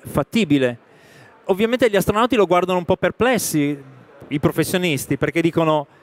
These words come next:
"Vieni su a far che cosa? Cioè, non venirmi a fare da zavorra,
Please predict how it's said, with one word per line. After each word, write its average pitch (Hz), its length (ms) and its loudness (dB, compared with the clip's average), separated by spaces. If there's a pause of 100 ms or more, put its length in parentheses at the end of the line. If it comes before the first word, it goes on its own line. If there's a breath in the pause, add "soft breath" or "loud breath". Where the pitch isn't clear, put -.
(120 soft breath)
"Vieni 196 300 0
su 196 160 0
a 190 100 4
far 156 200 -2
che 151 160 -8
cosa? 131 500 0
Cioè, 139 140 -2
non 165 240 -2
venirmi 214 340 0
a 180 60 2
fare 180 240 0
da 156 180 -4
zavorra, 131 760 0